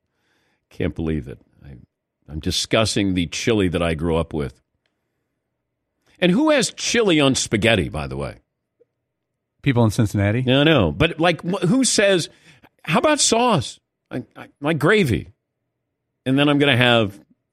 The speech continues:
Speaker 1: chili on my spaghetti, and then we'll <laughs> dress it up with onions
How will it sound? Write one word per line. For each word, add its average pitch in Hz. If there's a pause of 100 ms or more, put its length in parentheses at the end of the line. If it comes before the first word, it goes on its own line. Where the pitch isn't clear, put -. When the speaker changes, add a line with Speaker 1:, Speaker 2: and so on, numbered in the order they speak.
Speaker 1:
chili 110 (460)
on 147
my 143
spaghetti, 117 (100)
and 123
then 156
we'll 180
<laughs> -
dress -
it 160
up 185
with 139
onions 196